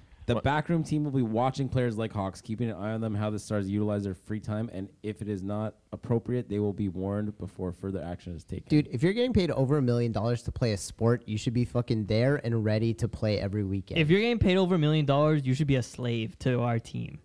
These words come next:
Speaker 4: is what you're
Speaker 1: <laughs>
Speaker 4: saying.
Speaker 1: Yeah.
Speaker 2: But that is the way. But, but one
Speaker 3: Yeah.
Speaker 2: second, they sign contracts.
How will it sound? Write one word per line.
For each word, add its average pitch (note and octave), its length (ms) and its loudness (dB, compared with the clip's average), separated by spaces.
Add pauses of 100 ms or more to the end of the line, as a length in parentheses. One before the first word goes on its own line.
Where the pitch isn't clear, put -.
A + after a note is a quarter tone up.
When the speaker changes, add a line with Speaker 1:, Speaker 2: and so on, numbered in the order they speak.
(240)
Speaker 4:
is C#3+ 200 2
what C3+ 160 4
you're A#2 140 -4
Speaker 1:
<laughs> - 0 -
Speaker 4:
saying. A#2 320 -4
Speaker 1:
Yeah. C3+ 240 -4 (200)
Speaker 2:
But C#3+ 140 8
that C3 200 8
is B2+ 120 4
the A#2+ 100 6
way. A2+ 200 6
But, G#2 240 0 (240)
but G#2+ 120 -2
one B2 140 2
Speaker 3:
Yeah. B2 60 6
Speaker 2:
second, G#2 340 2
they A#2 100 0
sign A2+ 360 -2
contracts. G#2 680 -4